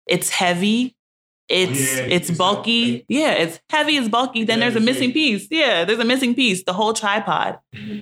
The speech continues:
Speaker 1: right, that you also need to carry. So that means that's a, that's another bag. Say you're going for a two-day trip. You can't pack that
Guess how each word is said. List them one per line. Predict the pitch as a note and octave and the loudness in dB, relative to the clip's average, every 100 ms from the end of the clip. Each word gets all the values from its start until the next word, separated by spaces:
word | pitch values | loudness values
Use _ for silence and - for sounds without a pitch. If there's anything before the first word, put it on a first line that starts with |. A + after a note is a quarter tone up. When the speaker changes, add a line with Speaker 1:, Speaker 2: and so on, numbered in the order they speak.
| - | -6
Speaker 1:
right, | F3 E3+ F#3 | -2 0 2
that | F#3 - | 0 0
you | D#3 | 0
also | - F#3 F#3+ | 0 0 0
need | F3+ F3 F3 | 2 2 0
to | F3 | -4
carry. | - A3+ G#3+ | 0 0 0
So | F#3 F3+ | 0 0
that | G3 | 2
means | A3 G3 F#3 | 2 2 0
that's | - - | -2 -2
a, | F#3 - | -4 -2
that's | G#3+ A3 | 0 2
another | F#3+ F3+ | 2 2
bag. | D#3+ E3 D3+ - F3 - - - | 0 0 0 -4 -8 -14 -18 -10
Say | - G#3 | -2 2
you're | A3 | 2
going | G#3 G3+ | 2 0
for | G3+ E3+ | 2 2
a | |
two-day | D3+ - G#3 F#3+ F#3+ | 0 0 0 2 2
trip. | F#3 F#3+ E3 - - _ - | 0 0 0 0 -8 _ -2
You | G#3 | -2
can't | G#3 A#3 A3+ - | 0 0 0 -2
pack | - G3 F#3+ | -2 -2 0
that | E3 D3+ | 0 0